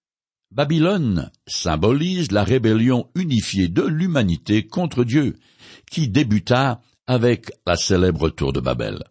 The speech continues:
Genèse onze, les versets un à neuf. Je continue. Sur un mont dénudé,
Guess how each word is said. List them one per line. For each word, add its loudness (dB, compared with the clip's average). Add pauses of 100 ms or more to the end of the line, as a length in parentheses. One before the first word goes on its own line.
(340)
Genèse -2
onze, 0 (300)
les 2
versets 0 (140)
un 2 (240)
à -4
neuf. -10 (840)
Je 2
continue. -2 (1400)
Sur -2
un 2
mont 2
dénudé, 0